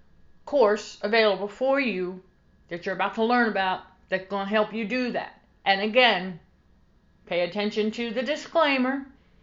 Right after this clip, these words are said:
I'm not telling anyone that may need necessary intervention, okay? This course is not a replacement for that. This course,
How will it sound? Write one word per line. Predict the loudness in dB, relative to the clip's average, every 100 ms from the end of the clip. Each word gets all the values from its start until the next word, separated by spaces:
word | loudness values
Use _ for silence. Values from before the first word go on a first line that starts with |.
| _ -6
I'm | -4
not | -4 -6
telling | -2 0 0 0
anyone | 0 0 -2 -4 -6 -8 -12 -18 _ _ _ _ _ _ _ _ 2
that | 4 4 0 -14 _ _ _ _ -2
may | 2 2
need | 2 0 -2 -4 -6 -8 -12 _ _
necessary | -2 -2 -2 -8 -6 -4 -2 -4 -8 -12 _ _ _ _ _ _
intervention, | -2 -2 0 0 0 -4 -8 -18 _ _ -20
okay? | -6 -2 -2 -2
This | -6 -8
course | 0 0 0
is | -6
not | -6 -2 0 0 -2 0
a | 0
replacement | -2 0 0 0 -4 -12 -12
for | -6
that. | -2 -2 -6 -18 -20 _
This | -8 -8 -2
course, | 0 0